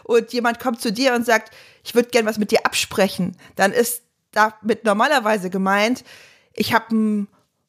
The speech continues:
Vorschlag, ein Anliegen, irgendwas, ich will dazu hören, was du denkst, und dann müssen wir gemeinsam zu irgendeiner Lösung kommen.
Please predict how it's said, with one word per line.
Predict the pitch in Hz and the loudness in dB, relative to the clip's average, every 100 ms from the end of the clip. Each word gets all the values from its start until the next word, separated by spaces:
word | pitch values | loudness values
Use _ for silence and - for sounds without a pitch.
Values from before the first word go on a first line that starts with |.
| _ | _
Vorschlag, | - 277 254 269 262 240 240 | -10 0 0 0 0 0 0
ein | 220 - | -6 -2
Anliegen, | 247 254 233 220 214 | 0 0 -2 -2 -2
irgendwas, | - 302 320 311 302 294 | 2 0 0 0 0 0
ich | 226 208 | -2 0
will | 226 | 0
dazu | 220 208 208 - 220 | 2 0 -2 -6 -2
hören, | 233 247 247 247 254 - - _ _ _ _ _ _ - | 0 2 0 -2 -8 -14 -20 _ _ _ _ _ _ 0
was | 220 - | 0 0
du | - 302 | 0 0
denkst, | 277 277 285 320 - - | 2 2 2 -2 -6 0
und | 240 | 2
dann | 240 214 | 2 0
müssen | 294 - 254 | -4 -2 0
wir | 254 | 2
gemeinsam | 233 233 240 254 254 233 | 2 2 2 2 -2 -2
zu | - | -2
irgendeiner | - 233 226 - 196 208 208 202 | 0 2 0 0 0 2 2 2
Lösung | 247 240 190 170 | 2 0 -4 -10
kommen. | - 165 147 | -8 -6 -6